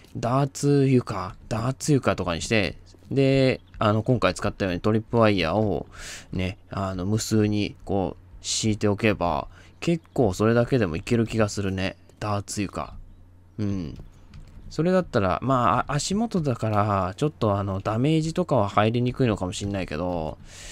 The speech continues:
避けられにくいっていうのもあるのかな。わかんないけどね。当たり判定とか難しいかもしんないけどね。当てんのは難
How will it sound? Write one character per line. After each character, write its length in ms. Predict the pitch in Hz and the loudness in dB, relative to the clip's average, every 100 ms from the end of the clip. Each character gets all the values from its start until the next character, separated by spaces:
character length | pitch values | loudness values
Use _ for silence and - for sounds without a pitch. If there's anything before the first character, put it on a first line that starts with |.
| - - - | -16 -8 0
避 120 | 139 | 0
け 180 | - 214 | 2 0
ら 140 | 208 | 0
れ 120 | 202 | 0
に 160 | 190 185 | -2 -2
く 160 | - | 0
い 40 | 190 | 0
っ 40 | |
て 160 | - 101 | -2 -6
い 40 | |
う 40 | 98 | -4
の 40 | |
も 120 | 87 | -2
あ 40 | 107 | -2
る 60 | |
の 80 | 92 | -2
か 140 | 73 | -4
な。 240 | 82 87 85 | -6 -6 -6
わ 120 | 113 | -6
か 140 | - | -2
ん 80 | 151 | 0
な 80 | 123 | 0
い 60 | 95 | -2
け 80 | |
ど 80 | 78 | -4
ね。 240 | 82 - - | -6 -10 -12
当 100 | - | -8
た 140 | - | -2
り 60 | 151 | 0
判 180 | 165 170 | 0 0
定 120 | 120 | 0
と 100 | 104 | 0
か 60 | 98 | -2
難 360 | 107 110 131 | -4 0 0
し 120 | 131 | 0
い 40 | 123 | -2
か 120 | 104 | -2
も 60 | 90 | -4
し 140 | - | -6
ん 60 | 95 | -6
な 100 | 85 | -6
い 60 | |
け 80 | - | -6
ど 140 | 60 | -8
ね。 560 | 78 87 92 92 87 - - - - - - - - - - - - - - - - | -8 -8 -10 -10 -12 -14 -20 -20 -20 -20 -20 -20 -20 -20 -20 -20 -20 -20 -20 -20 -8
当 100 | - | -4
て 180 | - 208 | 0 0
ん 120 | 208 | 2
の 80 | 180 | 4
は 100 | 117 | 4
難 140 | 107 | 2